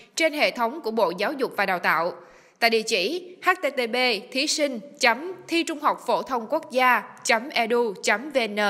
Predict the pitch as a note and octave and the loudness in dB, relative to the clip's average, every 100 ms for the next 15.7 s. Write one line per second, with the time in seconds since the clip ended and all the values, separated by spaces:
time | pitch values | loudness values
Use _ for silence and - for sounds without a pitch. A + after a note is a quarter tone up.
0 | F3 - - - - - C#4 D4 F4 D#4+ | 0 -4 -20 -20 -20 -4 0 2 2 0
1 | C#4 C4+ F#4 A#3 F3 F3+ - A#3+ D#4 A3 | 0 0 2 2 2 -2 -4 -2 0 -2
2 | F3+ F3+ F#3+ G3+ E3+ D4 F4 - - _ | -2 -6 -2 0 0 0 -6 -16 -20 _
3 | _ _ - - - - - C4 A#3+ B3+ | _ _ -20 -20 -20 -10 0 2 2 0
4 | D#4 D4 C#4+ C#4+ C#4 B3 D#4+ G4 G#4+ C4+ | 2 2 4 4 4 -2 0 -2 -4 -2
5 | A3+ C#4 C#4+ B3 F3 D4 C#4 G3+ G3 G3 | 0 0 0 2 0 0 -2 -2 0 -2
6 | G#3+ A#3+ E4 C#4 A#3 A#3+ G3 F3+ - C#4+ | 0 -4 -4 -4 -2 -2 -2 -8 -6 -4
7 | C#4+ C#4+ C4 B3 D4 E4 F#3+ A3+ G3 F3+ | 2 2 2 -2 -2 0 0 0 -2 0
8 | G3+ E3+ G3 F#3+ G3 G3+ F#3+ E3+ - - | 0 0 -4 -4 -2 0 0 -4 -14 -18
9 | - F4 D4+ C#4 F#4 G#3+ D4 C4+ D4+ D#4+ | -2 -2 2 2 2 -2 -2 -2 -4 -4
10 | C#4 C#4 F4 A#3+ G3+ F3 - C4+ C#4+ C4+ | -4 -4 0 0 0 -8 -12 -4 -2 2
11 | A3 G#3 A#3 A3 D4 - D#4 E4 A#3+ F3+ | 2 2 -2 -2 -4 -2 -2 -2 0 0
12 | F3+ E3 G3 C4 D4 F#3+ A#3 B3+ A3 A3 | 4 2 2 -6 -2 -4 -4 -6 -4 -4
13 | C4+ F#4+ - - - D#4 D4+ F3 G3+ A3+ | -4 -10 -14 -4 -2 0 2 2 2 0
14 | D#4 G#3+ - - - C#4+ C#4 C#4 E4 D#4 | 2 0 0 -14 -8 0 0 2 0 2
15 | D#4 D4+ D4+ C#4 A#3 F3+ | 0 0 -2 0 0 0